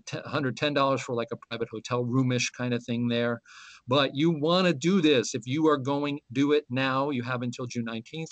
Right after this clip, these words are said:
or you will pay through the nose. Vancouver is pretty expensive downtown, so you're gonna be cha-,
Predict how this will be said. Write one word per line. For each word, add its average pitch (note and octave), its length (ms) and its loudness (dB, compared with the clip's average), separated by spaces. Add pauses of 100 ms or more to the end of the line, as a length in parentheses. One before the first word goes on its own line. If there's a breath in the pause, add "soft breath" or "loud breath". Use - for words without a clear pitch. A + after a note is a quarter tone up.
(100)
or C3+ 180 -6
you B2 220 -4
will G#2+ 200 -6 (140)
pay A#2+ 400 -6 (100)
through A#2+ 460 -6
the G#2+ 80 -8
nose. A2 500 -6 (300 loud breath)
Vancouver C3 640 -4
is A2+ 140 -8 (100)
pretty C3 240 -4
expensive A#2+ 560 -6
downtown, G#2+ 580 -10
so A2 140 -10
you're A#2 180 -6
gonna A#2 140 -6
be G#2+ 120 -6
cha-, B2 180 -10